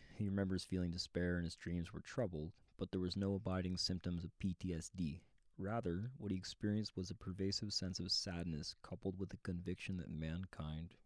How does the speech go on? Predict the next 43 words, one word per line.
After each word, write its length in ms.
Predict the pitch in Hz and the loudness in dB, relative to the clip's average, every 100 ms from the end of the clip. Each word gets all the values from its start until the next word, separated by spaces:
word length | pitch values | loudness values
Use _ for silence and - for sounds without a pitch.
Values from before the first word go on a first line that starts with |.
| - | -2
humankind, 720 | 101 95 82 85 80 82 113 | -2 0 -6 -6 -4 -4 -4
had 160 | 98 | -4
lost 320 | 90 80 - - | -4 -4 -4 -8
its 160 | - | 0
way. 220 | 120 78 - - - - - - - - - - _ - | 2 2 -4 -16 -16 -14 -16 -20 -20 -20 -20 -20 _ -2
With 160 | 104 | 2
his 160 | 117 113 | 2 0
health 340 | - 135 147 | 2 0 2
improved, 500 | 127 120 - 123 87 | 0 0 4 6 4
Salgado 600 | - 90 90 87 95 104 | 2 4 4 4 6 6
began 320 | 101 95 92 90 | 6 6 6 6
a 60 | |
new 180 | 92 104 | 6 4
project 600 | - 98 98 - 82 - | 2 0 0 2 -2 -2
that 180 | 82 - | -6 -2
broke 240 | 90 90 | 0 0
with 100 | 85 - | -2 -6
photography. 720 | - - 82 - - - - - - - - - | -6 -4 -4 -6 -10 -10 -12 -14 -20 -20 -20 -2
He 140 | 107 101 | 2 2
returned 720 | 190 - _ - 123 131 135 | 0 -8 _ -2 0 0 0
with 140 | 113 | -2
his 180 | 101 98 | -2 2
wife 340 | 95 95 107 | 2 4 2
and 120 | 95 90 | -2 -2
family 380 | 92 92 95 92 | 0 2 0 0
to 140 | 95 | 0
his 140 | 90 - | 0 -2
parents' 420 | - 98 98 - | -4 0 0 -2
farm 340 | - 92 92 | -4 0 0
in 100 | 87 | 0
Brazil, 500 | 85 82 90 85 85 - - - - - | 0 2 4 4 2 -4 -16 -18 -10 -4
which 160 | 90 | 0
he 120 | 104 | 2
had 180 | 90 85 | 2 0
inherited, 680 | 87 82 98 95 85 78 104 - - | -2 -2 0 2 2 0 -2 -8 -8
a 80 | 95 | -4
land 340 | 87 92 101 98 | 2 4 4 2
that 140 | - | 0
during 280 | 95 92 92 | 2 2 2
his 140 | 87 | 0
childhood 520 | - - 95 92 87 | -6 -4 0 2 2
had 180 | 82 82 | -2 -2
been 220 | 82 85 | -2 -2